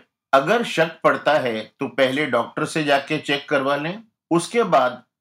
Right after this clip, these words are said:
डॉक्टर कहेगा, अगर डॉक्टर को भी शक पड़ा तो डॉक्टर कहेगा कि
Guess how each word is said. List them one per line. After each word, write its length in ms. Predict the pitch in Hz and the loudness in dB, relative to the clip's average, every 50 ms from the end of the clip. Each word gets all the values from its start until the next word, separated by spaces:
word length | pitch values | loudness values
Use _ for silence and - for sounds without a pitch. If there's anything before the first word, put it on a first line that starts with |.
| _ - | _ -2
डॉक्टर 420 | 113 117 123 123 - - 165 165 | 2 2 2 2 0 -4 -4 -4
कहेगा, 480 | - - 147 135 139 139 143 135 143 151 | -4 -2 -2 0 0 0 0 0 0 0
अगर 320 | 147 143 123 131 143 135 | 0 -2 -2 -2 -2 -2
डॉक्टर 380 | 117 117 120 123 - - 202 214 | 0 2 0 0 0 -2 -2 -2
को 160 | 208 196 202 | 0 0 -2
भी 160 | 190 190 175 | -2 -4 -4
शक 280 | - - 143 135 - - | -2 -2 -2 -2 -2 -2
पड़ा 220 | - 127 110 104 107 - - _ _ _ _ _ _ - | 0 0 2 0 -2 -4 -8 _ _ _ _ _ _ -4
तो 80 | 160 147 | -2 2
डॉक्टर 400 | 135 135 127 127 - - 175 180 | 4 4 4 4 2 -2 -4 -2
कहेगा 440 | 170 - 165 151 151 156 147 156 160 | -2 0 0 0 0 0 0 0 0
कि 680 | 165 160 - 156 147 147 147 143 139 135 135 - - | 0 -2 -4 -4 -4 -2 -2 -4 -4 -4 -6 -8 -10